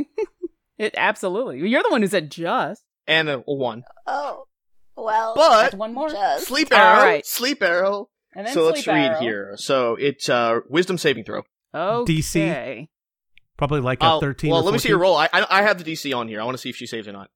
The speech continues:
Speaker 2: Oh, she
Speaker 1: So
Speaker 2: saves.
Speaker 1: that's a nineteen.
Speaker 3: Ooh.
Speaker 2: Yeah, that'll save.
Speaker 1: All right, so she is not put to sleep?
Speaker 2: No, she's n-, oh.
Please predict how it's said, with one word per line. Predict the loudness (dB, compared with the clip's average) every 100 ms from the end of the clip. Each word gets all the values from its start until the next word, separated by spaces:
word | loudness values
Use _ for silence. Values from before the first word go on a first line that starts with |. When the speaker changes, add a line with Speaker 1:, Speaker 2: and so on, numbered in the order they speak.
| _
Speaker 2:
Oh, | 2 4 4 2
she | -2 -8
Speaker 1:
So | -10
Speaker 2:
saves. | -10 -4
Speaker 1:
that's | -2 0
a | 0
nineteen. | 0 0 2 0 0 -4 -4 -6 -10
Speaker 3:
Ooh. | -8 -8 -2
Speaker 2:
Yeah, | -2 -2 -6 _ 0
that'll | 0 0
save. | -6 -10 -12 _ _ _ _ _ _ _
Speaker 1:
All | -6
right, | -4 -4
so | -6
she | -6 -4
is | -2
not | 0 -2
put | -4
to | -12
sleep? | -8 -8 -10 _ _ _
Speaker 2:
No, | -12 -6 -4 -4
she's | -6 -10
n-, | -12 -2
oh. | 0 0